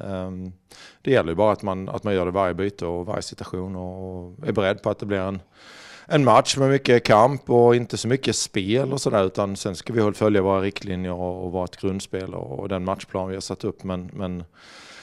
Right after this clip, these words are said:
det viktiga är ju att man är beredd på att det kommer att bli liksom lite yta att röra sig på, väldigt mycket sidedueller, väldigt mycket tacklingar och det, det är så det är i slutspel och det är ju, det är därför vi gillar det så mycket också.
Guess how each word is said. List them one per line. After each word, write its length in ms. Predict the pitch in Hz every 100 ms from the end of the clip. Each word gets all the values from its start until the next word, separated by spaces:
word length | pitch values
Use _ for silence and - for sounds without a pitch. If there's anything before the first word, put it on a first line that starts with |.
| -
det 140 | - 120
viktiga 300 | 127 - 101
är 60 |
ju 60 | 135
att 120 | 113
man 160 | 104 101
är 140 | 98
beredd 320 | 92 95 95 -
på 80 | 110
att 80 |
det 60 | -
kommer 220 | 107 92
att 60 | 87
bli 160 | 95
liksom 360 | 104 - 95 87 _ _ _ -
lite 500 | 113 120 113 - 113 113
yta 320 | 113 - 95
att 140 | 90
röra 300 | 98 101 95
sig 140 | 85 92
på, 260 | 95 90
väldigt 320 | 90 101 98 95
mycket 680 | 98 - 92 92 95 92
sidedueller, 580 | - 95 87 90 87 90
väldigt 240 | 90 92 90
mycket 220 | 98 -
tacklingar 460 | 101 - 95 95
och 140 | - -
det, 180 | - -
det 60 | 110
är 40 |
så 180 | 104 107
det 80 | 104
är 20 |
i 40 |
slutspel 460 | 92 107 - - 92
och 80 | 101
det 80 | 104
är 40 |
ju, 120 | 95 87
det 60 | 98
är 40 | 113 147
därför 220 | 120 117
vi 100 | 104
gillar 280 | 110 113 90
det 60 |
så 100 | -
mycket 260 | 107 - 107
också. 200 | -